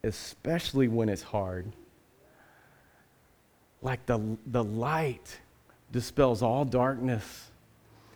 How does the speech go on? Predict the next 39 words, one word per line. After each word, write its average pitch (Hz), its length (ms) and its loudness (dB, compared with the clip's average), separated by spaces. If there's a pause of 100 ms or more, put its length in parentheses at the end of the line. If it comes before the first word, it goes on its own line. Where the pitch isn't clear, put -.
(160)
And 131 160 2
there's 123 180 4
only 151 320 8
really 135 420 6
one 123 540 4
light 120 320 0
that 113 140 -4
can 110 220 0
do 117 180 2
this, 110 240 0
that's 104 220 -2
Jesus 107 460 -2
Christ. 101 640 -4 (340)
James 135 340 6
one 135 320 6
two 135 220 4
has 120 160 4
been 120 100 2
our 113 100 2
main 120 300 4
scripture, 120 640 -2 (160)
eh, 101 120 -6 (100)
through 123 260 0
eight. 117 400 2
"Consider 156 540 2
it - 100 -4
pure 151 300 6
joy, 127 500 6 (300)
my 123 100 6
brothers 131 460 6
and 135 100 6
sisters, 135 440 2
whenever 123 280 4
you 127 220 4
face 127 260 0
trials 120 380 4
of 110 80 0
many 127 280 6
kinds, 113 600 0